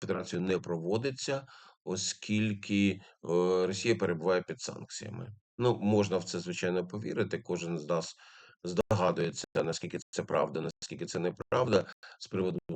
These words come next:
того, що все, ніякої торгівлі немає. Але б спішили з виступами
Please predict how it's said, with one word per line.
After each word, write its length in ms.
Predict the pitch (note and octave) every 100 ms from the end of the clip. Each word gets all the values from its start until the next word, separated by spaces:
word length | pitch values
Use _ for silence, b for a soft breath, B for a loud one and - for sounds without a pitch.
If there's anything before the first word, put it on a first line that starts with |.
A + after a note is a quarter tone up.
| - _
того, 160 | F#2 F2 -
що 120 | F2
все, 280 | E2 - F#2+ F#2 -
ніякої 440 | F#2 F2+ E2+ F2+ -
торгівлі 320 | F#2 F2 D#2+ E2 -
немає. 400 | D#2+ - D#2+ - - - _ _ -
Але 220 | - C3+ F3
б 120 | -
спішили 760 | - - A#2 - B2+ B2+ G#2 -
з 140 | - F2
виступами 680 | G#2 G#2 G#2 - G2+ G2+